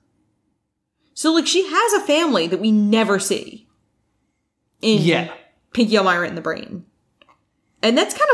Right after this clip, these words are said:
Speaker 1: of weird. And, like, they have a maid.
Speaker 2: Yeah?
Speaker 1: So, like, Pinky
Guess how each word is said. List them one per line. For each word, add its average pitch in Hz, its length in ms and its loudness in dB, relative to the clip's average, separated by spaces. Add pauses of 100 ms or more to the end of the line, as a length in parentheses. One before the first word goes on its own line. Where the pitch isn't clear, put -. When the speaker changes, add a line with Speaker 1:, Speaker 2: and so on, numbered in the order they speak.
Speaker 1:
of 214 60 -2
weird. 196 420 -2 (380)
And, 302 240 0
like, 330 200 0 (1080)
they 349 100 0
have 494 160 -6 (140)
a 330 40 0
maid. 240 680 -2 (1600)
Speaker 2:
Yeah? 135 500 -4 (220)
Speaker 1:
So, 403 220 2
like, 392 380 2
Pinky 605 260 -4